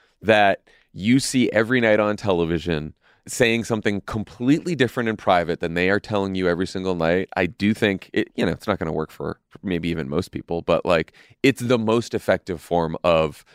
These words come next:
sort of, uh, you know, bringing people back from the brink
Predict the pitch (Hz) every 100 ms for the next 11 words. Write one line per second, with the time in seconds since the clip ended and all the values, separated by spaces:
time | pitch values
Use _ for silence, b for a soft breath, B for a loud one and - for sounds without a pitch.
0 | b b - 101 85 73 - 90 82 76
1 | 67 _ _ _ - - - 107 85 -
2 | _ - 123 127 110 120 - 107 95 -
3 | 92 85 78 85 - -